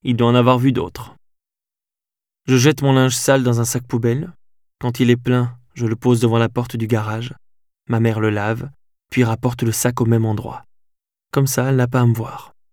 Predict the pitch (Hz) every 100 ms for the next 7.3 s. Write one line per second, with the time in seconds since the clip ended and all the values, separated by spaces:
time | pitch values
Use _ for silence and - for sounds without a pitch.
0 | _ _ _ _ _ _ _ _ _ _
1 | _ - 135 139 139 165 143 139 127 135
2 | 175 - - _ - 131 139 170 139 123
3 | - 139 131 - 127 120 123 120 123 139
4 | 131 - 135 123 120 143 120 123 135 131
5 | 123 131 135 - - 120 117 123 123 120
6 | 117 117 - 123 120 117 110 113 110 104
7 | - -